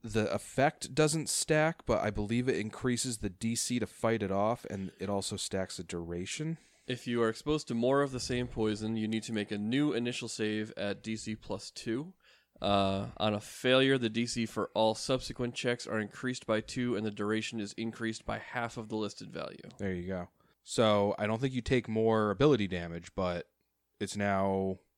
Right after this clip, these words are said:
Speaker 1: gonna be harder for you to fight that off.
Speaker 2: Right.
Speaker 1: Okay, and take six more damage.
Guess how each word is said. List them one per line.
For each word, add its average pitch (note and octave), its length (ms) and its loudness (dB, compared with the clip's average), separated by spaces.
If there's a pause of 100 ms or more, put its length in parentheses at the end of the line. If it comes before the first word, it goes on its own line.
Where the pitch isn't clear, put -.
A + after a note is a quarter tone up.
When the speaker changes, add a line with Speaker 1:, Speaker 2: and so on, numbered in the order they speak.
(340)
Speaker 1:
gonna G#2 160 0
be F#2 80 0
harder F#2+ 240 0
for - 80 -4
you F#2+ 80 0
to F2 40 -4
fight F2+ 260 -4
that E2 200 -6
off. B1+ 440 -8
Speaker 2:
Right. - 280 -6 (540)
Speaker 1:
Okay, G2+ 320 0 (260)
and F#2 640 0 (520)
take G2 500 0 (520)
six - 360 0
more G#2+ 160 2
damage. F2 680 -4